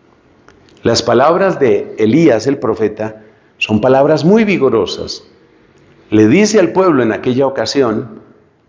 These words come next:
"¿Hasta cuándo van a estar ustedes cojeando de ambos pies?". Se refiere como a este tipo de movimiento, como la persona que un tiempo como que estoy con Dios, otro tiempo como que no,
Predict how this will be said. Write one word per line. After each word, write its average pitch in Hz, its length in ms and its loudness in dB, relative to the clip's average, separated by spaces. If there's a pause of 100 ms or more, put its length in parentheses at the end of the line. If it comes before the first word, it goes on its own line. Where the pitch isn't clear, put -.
(220)
"¿Hasta 120 440 -4
cuándo 185 440 0
van 147 220 -2
a 147 80 0
estar 131 460 -4
ustedes 120 600 -2
cojeando 113 880 -2
de 101 100 -2
ambos 98 400 -6
pies?". - 460 -6 (380)
Se - 180 -4
refiere 139 540 2
como 107 340 -4
a 113 120 -4
este 123 260 -4
tipo 127 400 -4
de 107 80 0
movimiento, 98 920 0 (400)
como 131 220 2
la 120 180 0
persona 151 600 -2
que 123 340 -4 (200)
un 160 240 2
tiempo 165 380 0
como 127 300 -2
que 113 80 -6
estoy 143 340 -2
con 147 220 0
Dios, 170 400 2
otro 117 280 -6
tiempo 117 360 -6
como 104 240 -6
que 117 160 -4
no, 180 320 0